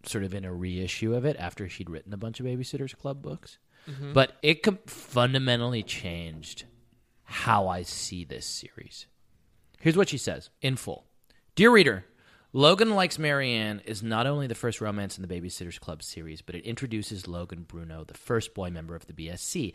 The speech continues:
Speaker 1: I thought it would be interesting if Mary Ann, the quietest and shyest member, was the first to have a steady boyfriend, so I created Logan. Since most of my l-, relatives are from Louisville, I decided l-, that that should be the city Logan should move from. It was while I was writing this book that I realized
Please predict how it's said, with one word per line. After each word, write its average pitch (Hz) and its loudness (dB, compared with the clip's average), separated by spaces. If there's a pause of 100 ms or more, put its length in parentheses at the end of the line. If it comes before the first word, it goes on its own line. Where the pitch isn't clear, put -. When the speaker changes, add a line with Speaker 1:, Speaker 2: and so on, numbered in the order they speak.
(220)
Speaker 1:
I 151 4
thought 190 8
it 196 8
would 190 0
be 180 2
interesting 165 -2
if 117 -4
Mary 117 2
Ann, 113 0
the 110 -2
quietest 113 0
and 101 -8
shyest 101 -2
member, 90 -6
was 90 -8
the - -16
first - -8
to 92 -4
have 85 -6
a 90 -8
steady 92 -8
boyfriend, 160 0
so 123 -4
I 110 -4
created 98 -10
Logan. 85 -12 (160)
Since 143 -4
most 170 6
of 165 0
my 156 8
l-, 147 4 (120)
relatives 139 4
are 110 -6
from 117 -8
Louisville, 165 4
I 143 2
decided 120 -2
l-, 104 -6
that 107 -6 (220)
that 95 -10
should 98 -16
be 92 -12
the 87 -14
city 87 -14
Logan 85 -14
should 80 -12
move 175 4
from. 147 2 (180)
It 165 2
was 151 -2
while 170 10
I 247 10
was 233 4
writing 160 4
this 147 -2
book - -6
that 120 0
I 120 4
realized 131 0